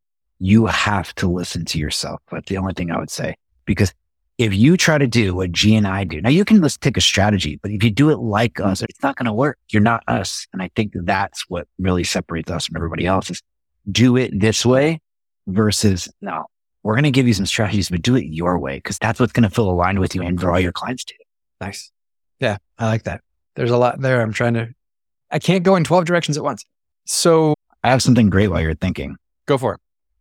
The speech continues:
Speaker 1: I just, I was reading Gay Hendricks of The Big Leap and just something he said that really shocked me. And it was beautiful 'cause it's like, he talks about the upper limit, just what you're talking about.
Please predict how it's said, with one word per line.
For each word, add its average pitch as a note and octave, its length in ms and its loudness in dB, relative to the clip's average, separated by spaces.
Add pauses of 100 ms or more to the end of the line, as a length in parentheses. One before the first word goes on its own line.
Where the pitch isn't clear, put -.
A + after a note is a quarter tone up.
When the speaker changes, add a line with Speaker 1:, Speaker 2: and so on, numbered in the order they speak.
Speaker 1:
I A2+ 60 2
just, A2 340 0
I G#2+ 80 2
was G#2 160 2
reading A2+ 360 2 (420)
Gay F#2+ 160 0
Hendricks F2 420 -4
of D#2+ 80 -8
The D#2+ 80 -8
Big D#2 240 -4
Leap D2 240 -6
and D#2+ 160 -6
just D#2+ 180 -4
something F#2+ 300 -4
he E2 100 -4
said E2 200 -4
that D#2 160 -6
really D#2 380 -2
shocked - 480 0
me. D#2 100 -10
And D#2 100 -16
it D2+ 80 -20
was C#2+ 120 -18
beautiful E2 520 -2
'cause E2 220 -4
it's - 180 -12
like, E2+ 140 -4
he - 60 -12
talks F#2+ 220 -2
about F2 120 -6
the - 80 -12
upper D#2+ 240 -8
limit, D#2 280 -12
just - 200 -4
what E2+ 80 0
you're E2+ 100 -4
talking C#2 320 -6
about. C2 260 -10